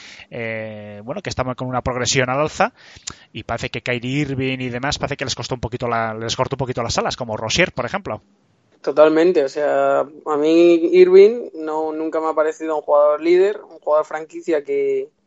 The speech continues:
Speaker 2: que pueda representar a un equipo y mucho menos mejorar a sus compañeros, porque en la primera temporada es, es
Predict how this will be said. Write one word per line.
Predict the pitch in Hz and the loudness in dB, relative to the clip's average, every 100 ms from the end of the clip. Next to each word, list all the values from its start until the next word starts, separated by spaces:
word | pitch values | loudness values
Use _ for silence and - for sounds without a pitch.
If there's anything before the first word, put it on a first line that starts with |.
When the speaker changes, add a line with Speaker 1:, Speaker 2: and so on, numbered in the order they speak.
| _ _ _ _ _ | _ _ _ _ _
Speaker 2:
que | - | -6
pueda | 143 151 156 156 151 | 0 4 8 10 10
representar | 151 156 165 - 160 165 | 8 6 4 2 4 6
a | 160 | 6
un | 165 | 4
equipo | 165 175 190 196 | 0 0 4 6
y | 165 | 4
mucho | 156 156 | 0 -2
menos | 165 160 170 | -2 -2 -2
mejorar | 170 160 151 151 | -2 0 2 4
a | 165 | 2
sus | 165 | -2
compañeros, | - 156 139 143 165 143 | -10 -6 -4 -4 -6 -8
porque | 139 131 131 131 127 131 | -10 -14 -14 -12 -10 -12
en | 131 143 | -12 -8
la | 135 | -6
primera | 139 139 151 | -4 2 2
temporada | 156 151 147 147 170 196 _ _ | 2 2 4 4 0 -6 _ _
es, | 135 - | -20 -14
es | 147 160 - - | -8 -8 -10 -18